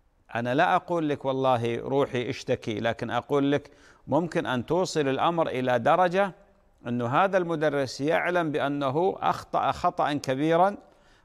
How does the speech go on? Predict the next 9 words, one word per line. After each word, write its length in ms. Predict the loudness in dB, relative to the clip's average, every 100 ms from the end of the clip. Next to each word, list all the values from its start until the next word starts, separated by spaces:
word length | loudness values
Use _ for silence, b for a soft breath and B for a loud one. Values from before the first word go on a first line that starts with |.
| b
وأن 460 | 0 0 2 2
غسل 380 | 2 2 0 0
وجه 280 | 0 0 0
الولد 520 | 4 4 6 4 2
وإعطائه 540 | 0 0 0 0 2
بسكوت 520 | 0 -2 -4 -2 0 2
هذا 240 | 2 2
ما 140 | 2
يغني 440 | 4 4 2 0